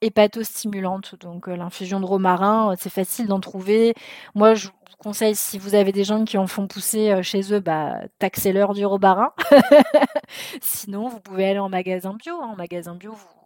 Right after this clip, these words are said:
vous pourrez trouver des sachets de romarin, euh, très facilement. Ensuite, on va arriver au déjeuner. Alors,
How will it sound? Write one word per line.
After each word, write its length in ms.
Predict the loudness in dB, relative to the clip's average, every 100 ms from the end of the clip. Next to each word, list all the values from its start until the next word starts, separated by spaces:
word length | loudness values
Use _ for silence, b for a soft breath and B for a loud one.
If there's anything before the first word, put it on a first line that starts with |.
| _
vous 140 | _ _
pourrez 200 | -14 -14
trouver 240 | -10 -10
des 80 | -8
sachets 320 | -8 -6 -6
de 40 |
romarin, 720 | -6 -2 0 0 0 0 -2 -4
euh, 40 | -8 _ _
très 180 | -2 0
facilement. 540 | 0 -2 -2 -2 -4 -8 _ B B B B B B B B B B _
Ensuite, 560 | 0 2 -2 -10 -8 -10 -10 _ _ -4
on 60 | 2
va 220 | 6 6
arriver 680 | 6 2 0 -4 -2 -2 -2 -4
au 120 | -6
déjeuner. 880 | -6 -4 -2 -2 -4 -4 -4 -4 -8
Alors, 380 | -4 -2 -2 -6